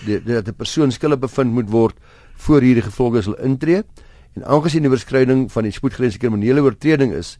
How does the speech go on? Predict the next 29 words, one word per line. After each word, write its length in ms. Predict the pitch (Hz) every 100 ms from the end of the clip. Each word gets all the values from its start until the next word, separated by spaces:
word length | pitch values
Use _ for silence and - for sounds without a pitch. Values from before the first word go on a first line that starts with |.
| - -
moet 120 | - 113
die 80 |
staat 280 | 104 127 123
natuurlik 380 | 120 110 113 120
ook 120 | 117
bo 80 | 107
redelike 440 | 104 113 113 117
twyfel 320 | - 117 110 127
bewys 340 | 135 180 131
dat 160 | 113 98
jy 120 | 104
s-, 120 | - -
die 100 | -
groet-, 300 | - 110 - - -
spoedgrens 440 | 120 117 - 110
wel 200 | 87 104
sou 140 | 104 107
oorskry 360 | 98 - 120 151
het. 120 | 226 - - - - -
Maar 100 | 104
wat 180 | 127 -
gebeur 320 | 196 151 151
as 100 | 131
jy 100 | 135
in 80 | 113
'n 60 | 107
noodsituasie 640 | 131 160 135 139 139 147
is 100 | 127
byvoorbeeld, 520 | 139 131 139 147 151